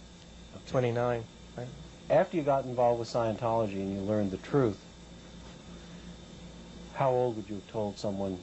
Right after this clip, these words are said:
Speaker 1: you were if you
Speaker 2: Seventy-six trillion years.
Speaker 1: Okay.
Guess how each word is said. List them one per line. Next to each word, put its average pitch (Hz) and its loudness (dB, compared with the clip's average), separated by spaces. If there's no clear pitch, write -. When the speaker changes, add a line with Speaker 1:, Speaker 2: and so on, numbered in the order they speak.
Speaker 1:
you 98 -4
were 92 4
if - -8
you 95 -2
Speaker 2:
Seventy-six 139 0
trillion 127 0
years. 156 0
Speaker 1:
Okay. 82 -6